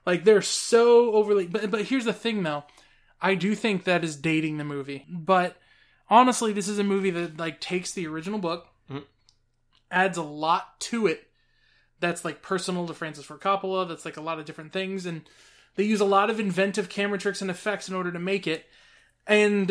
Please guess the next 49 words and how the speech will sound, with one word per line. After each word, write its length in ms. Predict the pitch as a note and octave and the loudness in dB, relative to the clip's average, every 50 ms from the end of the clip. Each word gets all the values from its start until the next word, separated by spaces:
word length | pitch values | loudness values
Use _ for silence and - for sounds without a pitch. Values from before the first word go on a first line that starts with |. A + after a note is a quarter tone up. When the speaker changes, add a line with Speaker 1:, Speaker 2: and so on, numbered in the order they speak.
| G#3 G3+ | 0 0
Speaker 1:
the 240 | F3 F3+ E3+ F3+ F3 | -2 -8 -4 0 0
music, 420 | F3+ F#3 G3+ A3 G#3 F3+ F3 - | 0 2 0 0 0 0 -2 -2
I 60 | D#3 | -2
love 320 | D3 D3 D#3 D#3+ E3 D#3 C#3 | -6 -4 -2 -2 -2 -4 -6
the 60 | C#3+ | -8
music 320 | C#3+ D3 C#3+ C#3 C#3 C#3 - | -12 -12 -12 -12 -12 -12 -14
in 60 | - | -16
this 180 | C#3+ C3+ - | -20 -18 -16
movie. 280 | D3+ C#3 C#3 C#3 C#3 C#3 - _ - | -16 -14 -12 -10 -12 -12 -12 _ -4
Speaker 2:
Yeah. 160 | C#3+ C#3 - - - _ - | -2 -2 -2 -2 -10 _ -6
Speaker 1:
Um, 380 | - F3+ F3 F3 E3+ E3+ F3 - _ F3 | -4 -2 -2 -2 -2 -6 -10 -14 _ -12
but 340 | F#3 D#3+ A3+ A#3 G#3 F3+ E3+ | -8 -2 -2 -2 -2 0 2
that, 260 | G3+ G#3 B3 D4 D4 | 4 4 4 2 -2
to 120 | - - D#4+ | -4 -4 -2
me, 480 | C#4+ A3+ F#3+ G3 G#3 A#3 B3+ A#3+ _ _ _ _ _ _ _ _ - | -2 -2 -2 -2 -2 -4 -6 -8 _ _ _ _ _ _ _ _ -8
what 100 | - A3 | -6 -6
you're 80 | A3+ | -4
talking 320 | G#3 A3+ A#3 A#3 A#3 C4+ B3+ | -2 -2 -4 -2 -2 -2 0
about 140 | C4 B3 | 0 0
it 80 | B3 G#3 | 0 -2
being 180 | A3 A3+ G#3 F3+ | -2 -4 -4 -4
fall 440 | - - - F#3 F3 F3+ F#3 G3 | -6 -4 0 2 4 4 4 2
and 80 | G3 F#3+ | 0 -2
this 100 | F#3 F3 | -6 -8
being 480 | - - D#3+ E3+ E3 F#3 F#3 F#3 F#3 F3 | -10 -12 -12 -8 -6 -6 -4 -4 -6 -6
a 40 | D#3+ | -8
good 220 | D3 E3+ F3 E3+ | -6 -6 -6 -6
movie 220 | E3 E3 E3+ F3 F3+ | -6 -8 -6 -6 -6
to 60 | F3 | -6
kinda 200 | F3 F3+ D#3+ D3+ | -6 -8 -10 -8
kick 200 | - F3+ E3+ F#3 | -8 -8 -6 -6
off, 140 | F3+ F3+ - | -6 -6 -8
like, 120 | E3 C#3 | -12 -12
Halloween, 540 | - - - F3+ E3+ D#3+ D3+ D#3+ D#3+ F3 F#3 F3+ | -10 -6 -6 -4 -4 -4 -8 -8 -8 -10 -10 -10
like, 160 | F3 D#3+ - _ - - - _ _ _ - | -10 -12 -14 _ -20 -20 -20 _ _ _ -14
w-, 180 | F#3 F3+ G3 | -10 -6 -4
if 120 | A#3 A3+ - | -4 -4 -2
you're 200 | A#3+ C4 B3+ A3+ | -2 -2 -2 -2
someone 260 | - B3+ B3 B3+ A3+ | -2 -2 -2 -2 -2
who 80 | A3+ A3 | -2 -2
likes 240 | G3 F#3+ F#3 F#3+ - | 0 0 -2 -2 -2
Halloween 340 | - A3 A3 A3+ A3 A3+ A3+ | -4 -4 -4 -2 -2 -2 -2
and 100 | A3 G#3 | -2 -2
you're 120 | F3+ F3+ F#3+ | -2 -2 0
in 80 | F#3 | -2
the 40 | E3+ | -2
mood 280 | D3+ D3+ D#3+ F3 F#3+ F3+ | -2 0 0 -2 -2 -2
for 260 | - A3 A3+ A3+ A#3 | -2 2 2 4 4
it, 120 | A#3+ A#3+ | 4 0